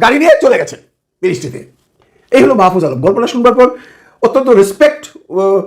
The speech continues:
করতে ইচ্ছা করেছিল তাকে। আমার সাথে কোনো যোগাযোগ নেই, কিন্তু আমি মন থেকে তাকে দোয়া করেছি, আমাদের দেশে এমন মানুষই প্রয়োজন। সেই মাহফুজ আলম সম্পর্কে বনিয়ামিন, অস্ট্রেলিয়ান সেই, আহ, বিরাট, মানে বড় একজন ইউটিউবার, আমার সাথে একসময় সম্পর্ক ছিল, ইদানিং নেই।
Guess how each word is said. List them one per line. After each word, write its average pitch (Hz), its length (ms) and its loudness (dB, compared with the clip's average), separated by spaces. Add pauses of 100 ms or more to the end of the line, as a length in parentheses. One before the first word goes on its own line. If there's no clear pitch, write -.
(300)
করতে 214 180 2
ইচ্ছা 196 180 0
করেছিল 165 260 0
তাকে। 156 220 -2
আমার 180 160 -2
সাথে 214 100 -4
কোনো 233 120 -2
যোগাযোগ 233 300 0
নেই, 247 120 2
কিন্তু - 420 0
আমি 226 80 0
মন 240 100 0
থেকে 226 160 -2
তাকে 185 120 -2
দোয়া 180 160 2
করেছি, 170 320 -6 (180)
আমাদের 196 260 4
দেশে 185 220 -2
এমন 220 220 -2
মানুষই 165 280 -2
প্রয়োজন। 120 320 -10 (180)
সেই 285 200 4
মাহফুজ 220 320 0
আলম 196 160 2
সম্পর্কে 185 480 -2 (220)
বনিয়ামিন, 214 420 2
অস্ট্রেলিয়ান 170 420 0
সেই, 175 240 0 (320)
আহ, 156 300 2 (200)
বিরাট, 240 340 0
মানে 185 120 2
বড় 185 280 2
একজন 160 280 -4 (100)
ইউটিউবার, 202 360 -2 (260)
আমার 214 160 0
সাথে 220 160 0
একসময় 202 240 -2
সম্পর্ক 196 320 -4
ছিল, 214 140 -4
ইদানিং 208 280 0
নেই। 226 220 2